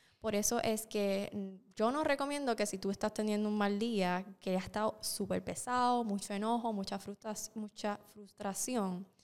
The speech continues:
te sientes con <laughs> las piernas cruzaditas y tú en silencio, porque vas a terminar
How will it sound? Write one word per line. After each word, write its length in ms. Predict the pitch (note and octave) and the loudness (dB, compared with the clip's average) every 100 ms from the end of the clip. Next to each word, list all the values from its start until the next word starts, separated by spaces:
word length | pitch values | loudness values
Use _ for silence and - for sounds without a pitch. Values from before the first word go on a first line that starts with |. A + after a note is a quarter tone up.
| _ _ _ _ | _ _ _ _
te 140 | A3 | -4
sientes 580 | A3 A#3+ C4 C#4+ A#3+ A#3 | 0 2 0 2 0 0
con 540 | - - G3+ F#3+ F#3+ G3 | -6 -2 0 2 2 0
<laughs> 240 | F#3 - | -4 -4
las 140 | G#3+ G3 | -4 -2
piernas 260 | F#3+ G3+ | -2 -2
cruzaditas 640 | - B3 C4 - - A#3+ A#3+ - - - | -2 0 2 2 2 0 0 -8 -14 -10
y 80 | G#3+ | -4
tú 220 | B3 - - | -2 -4 -4
en 140 | A3 | -4
silencio, 500 | G#3+ G3 G3 F#3+ - - | -2 -2 -2 -4 -10 -6
porque 280 | G#3+ G#3 G#3 | -4 2 6
vas 120 | G3 | 6
a 80 | C4 | 6
terminar 540 | D4 C#4+ C4+ C4+ C#4 | 6 4 4 4 2